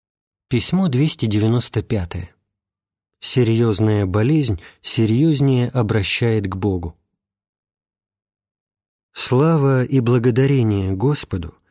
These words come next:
за то, что послал тебе облегчение от серьёзной болезни. И сбывается на нас псаломское слово: «Наказуя, наказамя Господь, смерти же не предадемя».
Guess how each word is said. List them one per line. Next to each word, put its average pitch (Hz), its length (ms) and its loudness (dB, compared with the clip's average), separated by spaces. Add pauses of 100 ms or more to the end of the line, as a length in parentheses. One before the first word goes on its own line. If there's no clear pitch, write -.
(420)
за 110 200 2
то, 196 160 0
что 147 240 0
послал 135 460 0
тебе 120 340 0
облегчение 120 800 0
от - 80 -8
серьёзной 113 500 0
болезни. 98 640 -4 (760)
И 131 140 2
сбывается 131 760 0
на 117 160 4
нас 135 320 0 (180)
псаломское 123 760 0
слово: 113 500 -2 (680)
«Наказуя, 120 960 2
наказамя 123 800 2
Господь, 117 580 -4 (400)
смерти 135 560 0
же 123 240 0 (220)
не 123 180 4
предадемя». 113 840 0